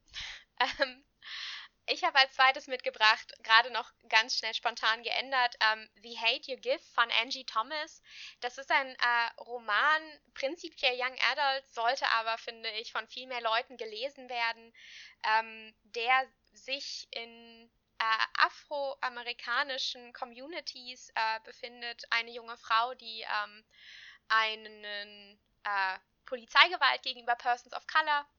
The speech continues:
in Amerika auseinandersetzt, ähm, unheimlich empathisch und, ähm, beunruhigend und wütend machend auf die allerbeste Art. Ähm,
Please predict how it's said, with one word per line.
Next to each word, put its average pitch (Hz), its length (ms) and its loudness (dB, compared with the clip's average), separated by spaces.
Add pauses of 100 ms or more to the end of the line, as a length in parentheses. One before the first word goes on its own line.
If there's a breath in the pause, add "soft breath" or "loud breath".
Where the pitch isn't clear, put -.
in 247 160 -6
Amerika 233 640 -4
auseinandersetzt, 214 840 -10 (200)
ähm, 208 200 -8 (280)
unheimlich 247 640 -6
empathisch 214 880 -6
und, 214 420 -10 (600 loud breath)
ähm, 220 420 2 (120)
beunruhigend 202 1080 -8
und 202 500 -10
wütend 240 360 -18
machend 190 500 -2
auf 190 260 -2
die 190 340 -14
allerbeste 208 640 0
Art. 196 480 2
Ähm, 185 340 -4